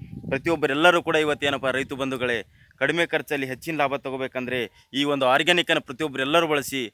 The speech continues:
ಇವತ್ತು ಸಾಕಷ್ಟು ಕೂಡ ರಾಸಾಯನಿಕ ಬಳಸಿ ಇವತ್ತು ಸಾಕಷ್ಟು ಇವತ್ತು ಜಮೀನು ಹಾಳ್ಕೊಳ್-, ಹಾಳು ಮಾಡ್ಕೋ ಬದಲು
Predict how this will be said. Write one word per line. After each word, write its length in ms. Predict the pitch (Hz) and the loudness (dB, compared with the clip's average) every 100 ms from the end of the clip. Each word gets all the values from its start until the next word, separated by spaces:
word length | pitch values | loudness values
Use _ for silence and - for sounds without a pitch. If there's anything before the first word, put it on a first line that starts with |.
| _ _ - | _ _ -8
ಇವತ್ತು 160 | 139 | 0
ಸಾಕಷ್ಟು 420 | - - 190 - | 2 2 2 0
ಕೂಡ 140 | 175 165 | -2 2
ರಾಸಾಯನಿಕ 500 | 147 139 170 170 156 | 2 2 2 2 -2
ಬಳಸಿ 500 | 143 143 - 147 120 - _ _ - | 0 0 0 -2 -2 -6 _ _ -6
ಇವತ್ತು 280 | 143 135 | -6 -4
ಸಾಕಷ್ಟು 480 | 143 143 - 175 - | -4 -2 0 -2 0
ಇವತ್ತು 540 | 165 151 160 151 131 - - _ | -2 0 0 -2 -2 -6 -20 _
ಜಮೀನು 300 | 117 165 165 | -2 0 2
ಹಾಳ್ಕೊಳ್-, 420 | 143 151 160 151 | 4 2 0 -2
ಹಾಳು 200 | 127 151 | 0 0
ಮಾಡ್ಕೋ 320 | 151 143 147 | 2 -2 -2
ಬದಲು 420 | 135 131 127 104 | -2 -2 -4 -6